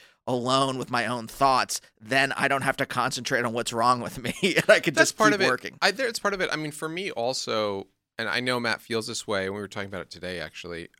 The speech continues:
Speaker 2: I, I actually love collaboration. Um, one, one of the, I, you know,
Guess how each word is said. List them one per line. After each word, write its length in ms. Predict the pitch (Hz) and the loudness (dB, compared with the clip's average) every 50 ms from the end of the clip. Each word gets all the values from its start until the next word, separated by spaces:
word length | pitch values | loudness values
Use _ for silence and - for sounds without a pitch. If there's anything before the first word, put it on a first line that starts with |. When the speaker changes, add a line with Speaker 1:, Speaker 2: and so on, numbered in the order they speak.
| _ - | _ 0
Speaker 2:
I, 180 | 127 143 143 - - | 2 2 2 2 0
I 140 | 147 151 160 147 | 0 2 2 2
actually 320 | 147 156 - - 196 147 | 0 0 -2 -6 -8 -8
love 360 | 113 98 98 101 104 95 - | -6 -4 -2 -2 -2 -2 -4
collaboration. 760 | - 113 104 95 90 90 90 87 95 - - 139 139 147 156 _ _ - | -8 -6 -4 -4 -4 -6 -6 -8 -8 -8 -8 -10 -12 -12 -14 _ _ -8
Um, 260 | 104 95 92 95 - - | -6 -6 -6 -6 -10 -8
one, 200 | 113 120 127 131 | -4 -2 -2 -2
one 180 | 131 139 147 | -2 -2 -2
of 40 | 147 - | -2 -4
the, 60 | - - | -6 -8
I, 60 | 117 - | -12 -8
you 100 | - 135 | -6 -4
know, 180 | 131 123 117 | -4 -4 -4